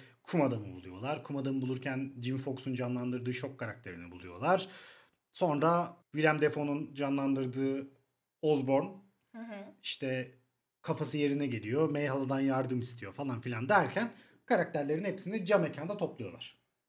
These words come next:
Speaker 2: Bir de şey vardı, kertenkele adam. O
Speaker 1: Onun
Speaker 2: kimdi?
Speaker 1: evet, şey, o da aslında yani filmde onunla ilgili böyle bir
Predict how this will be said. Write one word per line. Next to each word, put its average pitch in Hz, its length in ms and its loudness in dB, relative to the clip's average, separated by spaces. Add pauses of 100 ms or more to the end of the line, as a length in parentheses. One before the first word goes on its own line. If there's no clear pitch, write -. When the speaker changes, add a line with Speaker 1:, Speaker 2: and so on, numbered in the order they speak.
(420)
Speaker 2:
Bir 226 80 -12
de 277 100 0
şey 294 320 0
vardı, 202 560 -2
kertenkele 226 600 -6
adam. 185 320 -10 (220)
O 220 60 -14
Speaker 1:
Onun 180 100 -6
Speaker 2:
kimdi? 240 160 2
Speaker 1:
evet, 262 400 0 (160)
şey, 220 260 -2
o 202 140 -6
da 220 240 0 (280)
aslında 247 440 0
yani 233 100 0
filmde 233 320 -2
onunla 254 260 4
ilgili 254 360 4
böyle 233 200 0
bir - 60 -16